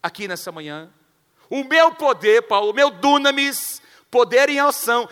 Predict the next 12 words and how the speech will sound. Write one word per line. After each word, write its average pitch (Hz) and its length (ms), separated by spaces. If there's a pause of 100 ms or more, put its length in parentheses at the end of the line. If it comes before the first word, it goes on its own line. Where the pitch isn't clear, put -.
(120)
se - 340
aperfeiçoa", 226 720
Paulo, 214 280
"na 214 100
sua 190 480
fraqueza." 123 560 (800)
E 120 40
aí 147 120
Pedro 143 240
responde, 123 560 (160)
"Portanto, 147 420
eu 139 260